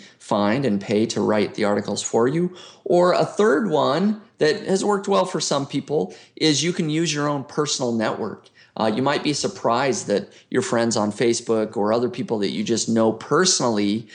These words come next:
would love to write for you. Um, you know, maybe you know some stay-at-home moms that they're, they're great writers, but,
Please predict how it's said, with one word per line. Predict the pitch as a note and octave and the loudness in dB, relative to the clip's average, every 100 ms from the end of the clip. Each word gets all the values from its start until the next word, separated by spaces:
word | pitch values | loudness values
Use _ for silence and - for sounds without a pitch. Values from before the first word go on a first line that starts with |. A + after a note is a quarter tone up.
| - - - | -20 -20 -6
would | C3 C#3+ C3+ | 2 4 4
love | A#2 A#2 A#2 D#3 F3+ C#3 | 2 2 4 2 0 -4
to | - A2+ | -8 -6
write | G2 F#2+ F2 | -4 -4 -4
for | - F#2+ F#2 | -8 -8 -6
you. | F2+ A2 E3 - - - | -2 -4 -4 -10 -20 -8
Um, | - G2 F#2+ - | -2 0 0 0
you | |
know, | A2+ | 0
maybe | G#2+ A2 B2+ | 4 4 4
you | G2+ G#2+ A#2+ G#2+ | 2 0 2 4
know | G#2+ A2+ | 4 2
some | A2+ G#2 | 0 0
stay-at-home | - A2 F2+ A#2 G2+ | 2 2 2 0 0
moms | F#2+ G2+ G#2 G2+ G2 - | 2 2 2 0 -2 0
that | F#2 - - - - | -2 -2 -20 -18 -2
they're, | D3 C#3 A2 | 2 2 0
they're | B2 A#2+ | 0 0
great | G#2+ A2+ B2 C3+ | 0 2 2 0
writers, | G#2 C3+ F3+ C3 B2 B2 | 0 0 0 -2 -2 -8
but, | - A2 G#2+ G2+ | -8 -4 -2 -4